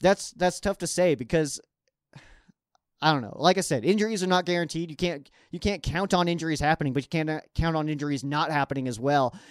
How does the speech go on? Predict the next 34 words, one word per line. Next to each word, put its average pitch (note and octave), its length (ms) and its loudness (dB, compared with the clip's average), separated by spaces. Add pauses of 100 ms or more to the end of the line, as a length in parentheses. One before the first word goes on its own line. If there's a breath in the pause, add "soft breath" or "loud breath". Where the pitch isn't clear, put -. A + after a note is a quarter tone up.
Aaron G3 180 0
Donald's G3 300 2
missed D#3+ 260 -2
three G3+ 180 -4
games F#3 260 -2
in D3+ 80 0
his C3+ 160 0
entire F3 480 0
N D3 80 4
F C3 100 -8
L C3+ 140 2
career, B2+ 420 -4 (460 soft breath)
and D3 600 2
those D#3+ 300 2
were, D#3+ 460 4
none C#3+ 320 0
of E3 100 -2
those D#3+ 220 0
were D3+ 100 0
injury D3 320 -2
related. G#2 500 -10
So, B2 480 -2 (1160)
I D#3 80 4
don't E3+ 80 4
know. C#3 100 2
I E3 120 4
would, B3+ 160 6
I G#3 100 6
would A#3 120 2
say A#3 240 0
that G3 200 0
we G3+ 140 -4
can A#3 160 -2
get, G3 320 6